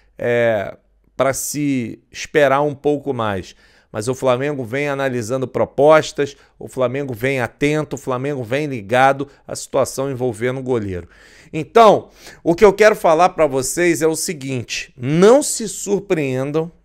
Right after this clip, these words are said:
de forma nenhuma se tivermos surpresas efusivas com relação à mudança no elenco. Nós estamos aqui no Marrocos,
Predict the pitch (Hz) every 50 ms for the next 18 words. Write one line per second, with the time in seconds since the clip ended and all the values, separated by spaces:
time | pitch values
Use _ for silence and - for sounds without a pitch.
0 | _ _ _ _ - 120 160 156 - - - - 165 190 226 208 196 185 185 170
1 | 156 139 127 113 113 123 139 147 156 147 _ _ _ _ _ _ _ _ _ _
2 | _ _ - - - 190 180 - - 196 147 131 165 180 214 214 196 190 185 185
3 | - 180 165 139 - - 160 160 165 156 160 135 117 127 180 202 202 - 185 156
4 | 117 107 113 135 156 170 170 160 165 156 - - - 147 143 147 160 156 135 120
5 | - - - 131 139 151 156 147 _ _ _ _ - 135 147 160 165 156 127 110
6 | 135 139 147 160 165 165 - 165 165 160 156 143 123 117 110 104 98 _ _ _
7 | _ _ _ _ _ _ - - 135 151 123 - 143 139 - - - 180 180 185
8 | 180 170 143 165 147 - - - 160 156 135 107 - _ _ _ _ _ _ _
9 | _ _ _ _ _ - _ - - 123 139 147 151 135 120 113 120 143 165 180
10 | - - - - - _